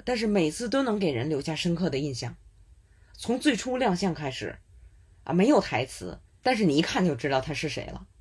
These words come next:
啊，还有她对丈夫的感情。再有就是，当她听到丈夫在电话里说“坚持不下去了”的时候，反应让我有点意外，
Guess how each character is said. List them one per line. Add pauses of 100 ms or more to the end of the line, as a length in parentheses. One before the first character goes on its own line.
(140)
啊，
还
有
她
对
丈
夫
的
感
情。 (1300)
再
有
就
是，
当
她
听
到
丈
夫
在
电
话
里
说 (320)
“坚
持
不
下
去
了”
的
时
候， (640)
反
应
让
我
有
点
意
外，